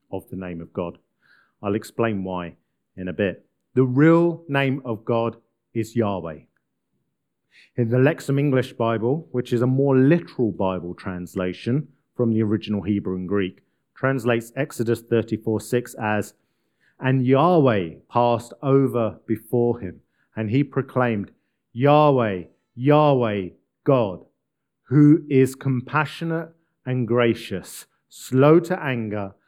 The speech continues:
and abounding with loyal love and faithfulness.'" So why does it matter? Let me give you some context.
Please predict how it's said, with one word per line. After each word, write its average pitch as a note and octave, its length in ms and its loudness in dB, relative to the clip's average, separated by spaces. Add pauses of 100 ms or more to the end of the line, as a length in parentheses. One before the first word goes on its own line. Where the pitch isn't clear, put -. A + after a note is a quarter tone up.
(200)
and G2+ 120 -10
abounding G#2+ 760 -6 (240)
with F#2 240 -12 (340)
loyal A2 480 0
love F#2 340 -4 (280)
and F#2 160 -14 (100)
faithfulness.'" E2 800 -14 (1300)
So - 160 -2
why E3+ 180 6
does F3+ 180 0
it F3 80 -2
matter? C#3 280 -2 (1300)
Let D#3 100 4
me D#3 60 2
give C3 180 2
you B2 80 0
some A#2+ 180 -4
context. A2+ 540 -6